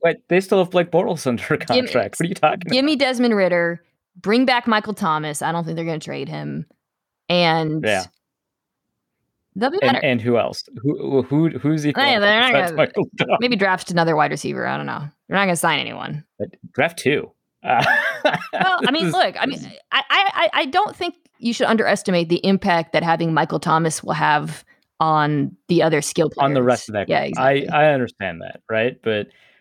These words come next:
Speaker 1: the, the guy that was kinda most interesting out of the rest of that group is a free agent, Tre'Quan Smith, right? And so it's just like,
Speaker 2: How dare you
Speaker 1: I don't know that you
Speaker 2: insult Marquez Callaway on this podcast, who lifted me to a
Speaker 1: <laughs>
Speaker 2: victory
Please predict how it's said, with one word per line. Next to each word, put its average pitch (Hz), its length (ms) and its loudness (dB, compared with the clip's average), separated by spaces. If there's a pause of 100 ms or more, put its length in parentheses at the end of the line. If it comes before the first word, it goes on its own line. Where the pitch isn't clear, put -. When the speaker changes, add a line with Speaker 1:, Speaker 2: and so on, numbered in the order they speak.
(180)
Speaker 1:
the, 156 180 2
the 147 120 -2
guy 180 220 2
that 190 80 2
was 139 120 -2
kinda 147 440 0
most 143 280 0
interesting 143 480 -2
out 139 100 4
of 135 60 0
the 135 80 0
rest 139 200 0
of 143 60 0
that 135 100 0
group 143 340 -2 (120)
is 120 340 -2
a 107 60 -2
free 117 200 4
agent, - 380 -2
Tre'Quan 101 400 -4
Smith, - 240 -10 (140)
right? 113 320 2
And 107 120 -4
so 104 260 2
it's 95 120 -8
just - 200 -16
like, 277 100 2
Speaker 2:
How 381 160 4
dare 247 260 4
you 226 280 2
Speaker 1:
I 240 80 4
don't 233 100 4
know - 80 6
that 156 80 2
you 240 40 6
Speaker 2:
insult 226 200 2
Marquez 220 480 2
Callaway 196 520 2
on 175 220 -2
this 214 240 2
podcast, 190 720 0
who 208 140 0
lifted 233 440 0
me 226 200 4
to 220 180 2
a 190 60 0
Speaker 1:
<laughs> - 0 -
Speaker 2:
victory 175 840 0